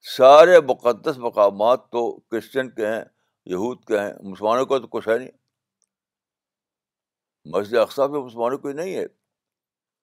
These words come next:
ہسٹوریکلی۔ ہسٹوریکلی اگر آپ دیکھیں تو مسجد اقصی جو ہے وہ یہود کی ہے، مسلمانوں کی نہیں ہے۔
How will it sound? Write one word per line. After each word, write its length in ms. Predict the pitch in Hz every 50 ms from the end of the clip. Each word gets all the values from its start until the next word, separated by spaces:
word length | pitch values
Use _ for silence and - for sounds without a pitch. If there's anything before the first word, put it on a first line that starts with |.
| _ _ _ _ _ _ _ - 107
ہسٹوریکلی۔ 600 | - - 123 120 127 131 104 127 113 101 73 - _ _ _ _ _ _ _ _ _ _ _ _ _ _ _ _ _ _ _ _ _ _ _ _ _ _ _ _ _ _ _ _ _ _ _ _ _ _ _ _ _ _ _ _ _ _ _ - 104
ہسٹوریکلی 720 | - - - 117 110 113 117 113 - 147 156 170 170 160
اگر 200 | 147 131 120 135
آپ 180 | 127 120 113 98 92 101
دیکھیں 320 | 104 101 104 120 139 151 113 - _ _ _ _ _ _ _ _ _ _ _ _ _ _ _ _ _ _ -
تو 320 | - 120 117 - - - -
مسجد 300 | 85 98 98 - - 113
اقصی 440 | 107 98 - _ _ 139 139 143 127
جو 100 | 139 139
ہے 80 | 139 - - _ _ _ _ _ _ _ _ _ _ _ _ _ -
وہ 100 | 104 104 107
یہود 320 | 117 120 160 185 170 _
کی 160 | _ 123 113
ہے، 100 | 95 85 - - _ _ _ _ _ _ _ _
مسلمانوں 400 | - 95 95 98 98 101 120 131
کی 120 | - 175
نہیں 240 | 117 135 151 151 104
ہے۔ 60 | 78